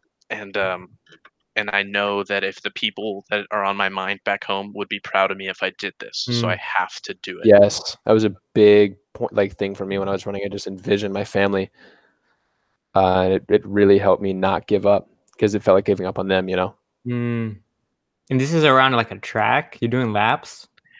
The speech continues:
Speaker 1: Yeah,
Speaker 3: Yes.
Speaker 1: but, uh, mine,
Speaker 3: Yes.
Speaker 1: I don't know if yours was, like, a track able, like, a red track, but, uh, we would do
Speaker 3: No.
Speaker 1: the tests on a track, but we would just run on, like, this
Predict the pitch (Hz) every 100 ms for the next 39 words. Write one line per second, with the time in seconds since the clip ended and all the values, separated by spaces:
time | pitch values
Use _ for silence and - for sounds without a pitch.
0 | - 107 113 107 113 110 107 104 107 127
1 | 135 107 120 135 123 - 110 117 - 107
2 | 98 95 110 - - 98 101 123 - 117
3 | 117 127 139 175 110 101 98 _ - 98
4 | 104 - - 107 117 - 107 92 90 92
5 | _ _ _ 131 139 120 104 120 - -
6 | 123 - - 107 - 113 104 - 107 -
7 | _ - 113 110 110 107 104 104 101 101
8 | 104 101 - 110